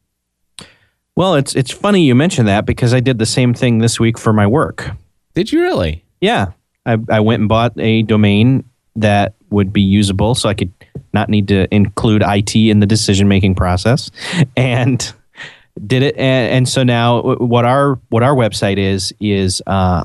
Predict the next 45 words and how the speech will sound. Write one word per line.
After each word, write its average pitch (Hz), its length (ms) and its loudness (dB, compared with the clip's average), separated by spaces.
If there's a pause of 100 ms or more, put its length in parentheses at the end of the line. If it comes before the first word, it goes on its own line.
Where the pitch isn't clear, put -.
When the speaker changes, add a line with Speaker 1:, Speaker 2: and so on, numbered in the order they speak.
(140)
Speaker 1:
I 117 160 0
N 107 260 2
D 107 280 2
W 101 360 0
E 101 180 2
S 107 260 0
dot 104 220 -2
E 107 100 2
D 98 80 -2
U, 98 320 2
indwes 101 560 0
dot 95 220 0
E 101 100 0
D 101 60 0
U. 98 400 2 (340)
And 104 140 0
I 123 100 2
went 127 220 2
out 107 180 -2
and 101 180 -2
grabbed 104 460 0 (100)
I 117 220 0
N 107 300 0
D 107 300 2
W 101 580 0
dot 98 460 -4 (160)
E 110 140 0
S. 156 380 -2 (1400)
And 101 160 -2
so 104 180 -2
now 98 360 2
I 98 180 0
can 95 200 -2
do 95 160 2
bit 98 220 -2
ly 98 100 2
shortened 95 460 0
links 123 380 0 (440)
Speaker 2:
That 92 300 -4
Speaker 1:
for 104 80 -2
Speaker 2:
is 101 100 0
Speaker 1:
Twitter 113 380 2
and 104 100 2
everything 110 260 4
else. 135 320 0